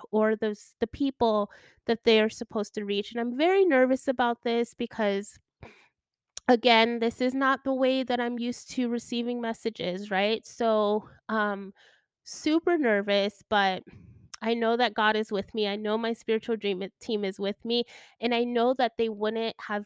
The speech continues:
been so firm with me if somebody or several people out there didn't need to hear this, right? Or hear the messages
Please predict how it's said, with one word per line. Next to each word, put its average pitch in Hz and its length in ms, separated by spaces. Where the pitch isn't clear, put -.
been 202 380
so 208 640
firm 220 300
with 269 260
me 285 440
if - 400
somebody 277 680
or 220 180
several 262 460
people 240 380
out 208 220
there 226 160
didn't 220 320
need 208 300
to - 120
hear 196 460
this, - 440
right? 190 320
Or 220 240
hear 214 320
the 196 80
messages 196 600